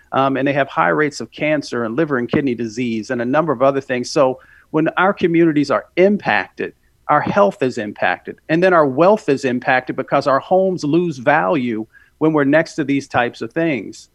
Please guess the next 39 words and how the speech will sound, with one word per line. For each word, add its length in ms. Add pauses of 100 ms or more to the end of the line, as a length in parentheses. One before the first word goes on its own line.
(160)
And 140
historically, 880 (200)
we 100
have 100
placed 360
our 140
housing 500
in 100
floodplains 1000 (220)
and 220
next 280
to 80
toxic 480
facilities. 840 (180)
And 140
you 80
see 280
it 60
across 360
our 80
country, 360
whether 260
we're 120
talking 440
about 340
on 160
reservations 1000 (280)
or 120
if 60
we're 100
talking 360
about 260
in 160
Appalachia 680
with 160
lower 280
wealth 300
white 300
communities, 720